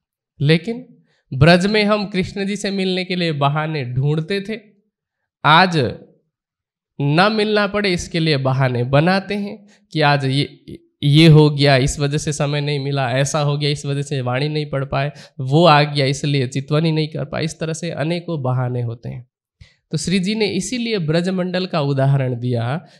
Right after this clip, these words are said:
कि "कैसा प्रेम तुमसे ब्रज में करते श्रीराज,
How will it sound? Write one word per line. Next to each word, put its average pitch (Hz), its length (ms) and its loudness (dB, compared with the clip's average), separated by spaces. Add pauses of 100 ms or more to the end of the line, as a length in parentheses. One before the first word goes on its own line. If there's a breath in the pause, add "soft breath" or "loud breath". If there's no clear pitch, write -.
(140)
कि 175 140 -2
"कैसा 185 500 0
प्रेम 180 440 0
तुमसे 147 800 -2 (200)
ब्रज 165 300 4
में 202 240 2
करते 151 400 0
श्रीराज, 135 760 -2